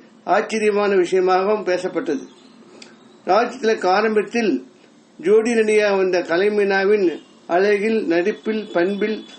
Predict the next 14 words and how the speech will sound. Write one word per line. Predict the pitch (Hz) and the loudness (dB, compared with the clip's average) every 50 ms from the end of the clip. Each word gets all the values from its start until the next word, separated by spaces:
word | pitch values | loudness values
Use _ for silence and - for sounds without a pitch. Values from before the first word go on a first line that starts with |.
| - - - | -20 -12 -4
குணத்தில் | - 175 196 202 190 - - 214 220 214 185 - - - - - _ _ - | -2 0 0 0 0 -2 -2 -2 -2 -2 -2 -6 -10 -14 -20 -20 _ _ -2
எதிர்பார்ப்பில்லையா | 185 185 214 214 - - 208 196 196 190 190 202 196 196 190 185 190 190 185 180 175 175 185 190 190 190 185 185 180 180 - - - - - _ _ - - _ - - - - - - - - - - - | -2 0 -2 -2 -2 0 0 2 2 0 2 2 2 2 2 2 2 0 0 0 2 2 2 4 4 4 4 2 2 2 0 -2 -8 -18 -20 _ _ -20 -20 _ -20 -20 -20 -20 -20 -20 -20 -20 -20 -10 -4
ஓ | 180 180 175 175 160 - | 0 2 2 2 2 0
மனம் | - 175 185 202 214 220 190 - - - - _ - | 0 0 0 2 0 -2 -4 -6 -10 -16 -20 _ -6
தந்து | - 202 208 220 220 226 185 147 123 - - - - - - - - - - - - - - - - - - - - | -4 -2 -2 0 2 2 2 2 0 -4 -10 -18 -20 -20 -20 -20 -20 -20 -20 -20 -20 -20 -20 -20 -20 -20 -20 -12 -6
உள்ளதை | 185 190 196 196 190 190 180 | 0 0 2 4 4 4 2
பார்த்து | 180 - 185 202 214 202 - 214 185 143 131 127 - | 2 0 -2 -2 -2 -2 -2 -2 -2 -2 -2 -2 0
நேசித்து | 165 190 220 220 220 220 220 - - 208 170 135 - - - - - - | 2 2 2 2 0 -2 -4 -2 0 0 0 0 -2 -8 -14 -20 -18 -8
பத்து | - 180 175 180 - 214 | -4 -4 -2 -2 -4 -6
படங்கள் | - 190 196 220 226 233 226 214 196 | -4 -2 -2 0 0 2 2 2 4
நடித்த | 180 185 196 196 - 208 | 2 2 0 0 -2 -4
பிறகு | - 196 190 214 220 214 208 160 131 - - - - - - - - | -4 -2 0 0 2 2 2 0 -2 -4 -8 -16 -20 -20 -20 -14 -6
குடும்ப | - 220 233 240 240 233 226 214 | -2 0 0 2 2 4 4 4
வாழ்விலும் | 208 202 196 208 220 214 196 160 131 - | 4 4 4 4 4 4 2 2 -2 -2